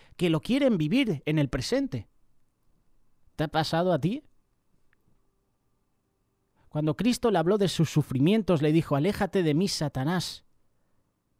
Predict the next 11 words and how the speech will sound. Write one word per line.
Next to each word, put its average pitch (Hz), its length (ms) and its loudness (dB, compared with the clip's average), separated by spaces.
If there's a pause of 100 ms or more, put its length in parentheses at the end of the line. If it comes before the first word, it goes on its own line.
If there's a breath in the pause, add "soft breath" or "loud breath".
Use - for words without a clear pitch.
(260)
Si - 160 -2
alguno 247 360 4
quiere 240 240 0
seguirme, 240 480 2
niéguese 220 480 0
a 202 40 -2
sí 190 200 -2
mismo, 160 500 2
niéguese 220 640 2
al 147 200 0
yo, 180 380 2